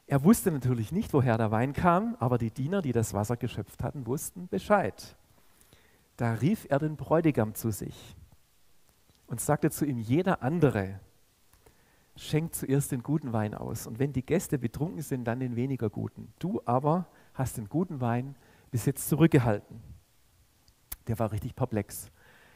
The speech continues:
Das war das erste Zeichen.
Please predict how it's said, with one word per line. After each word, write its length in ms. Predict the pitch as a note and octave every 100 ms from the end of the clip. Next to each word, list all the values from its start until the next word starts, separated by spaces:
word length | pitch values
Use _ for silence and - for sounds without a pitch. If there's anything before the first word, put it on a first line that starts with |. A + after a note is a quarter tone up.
| - _ _ _
Das 280 | C3+ E3 F3
war 120 | E3+
das 300 | E3 C3 - _
erste 480 | E3+ F#3 F#3+ - F3+
Zeichen. 720 | - - C#3 C3 - C#3 D3+